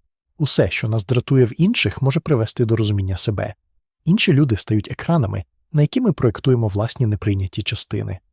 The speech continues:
Архетип тіні особливо яскраво проявляється у виборі партнерів. Людина несвідомо шукає когось, хто носитиме її тінь. Якщо вона придушила спонтанність, вибере хаотичного партнера.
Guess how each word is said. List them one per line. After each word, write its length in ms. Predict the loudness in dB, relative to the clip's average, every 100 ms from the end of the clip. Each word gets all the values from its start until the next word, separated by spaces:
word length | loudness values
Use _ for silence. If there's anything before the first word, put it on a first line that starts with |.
| _ _ _ -10
Архетип 420 | -4 -2 -2 -4
тіні 300 | 0 2 2
особливо 440 | 2 0 0 2
яскраво 420 | 0 0 -2 -2 0
проявляється 560 | 0 0 -2 -4 -2
у 20 |
виборі 280 | -2 -2 -4
партнерів. 500 | -6 -6 0 0 0 -10 _ _ _ _ _ 0
Людина 380 | 2 4 4 4
несвідомо 560 | 4 2 0 -2 -4
шукає 320 | -6 -4 -4 -2
когось, 380 | -2 0 -2
хто 240 | -6 -4 -2
носитиме 480 | 0 -2 -4 -6 -4
її 140 | -4
тінь. 340 | -6 -8 -8 -12 _ _ _ _
Якщо 340 | -2 0 0 2
вона 160 | 2
придушила 520 | 0 -2 -2 0 0
спонтанність, 680 | 0 -2 0 2 2 -2 -6 _ _ _
вибере 300 | 0 2 2
хаотичного 560 | 2 0 0 -2 -2 -2
партнера. 480 | -4 -6 -8 -8